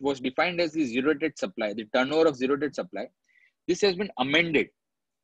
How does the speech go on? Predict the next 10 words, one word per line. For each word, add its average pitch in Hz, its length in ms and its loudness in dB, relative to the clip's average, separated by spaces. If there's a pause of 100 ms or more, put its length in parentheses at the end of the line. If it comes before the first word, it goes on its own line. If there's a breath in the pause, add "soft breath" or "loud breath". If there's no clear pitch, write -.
(240)
And 143 120 -4
this 180 120 -2
amendment 165 600 0 (300)
now 147 260 4
reads 180 560 0
like 127 240 0
this. 131 380 -2
This 117 260 -10
clause 147 240 -2
C 160 300 -2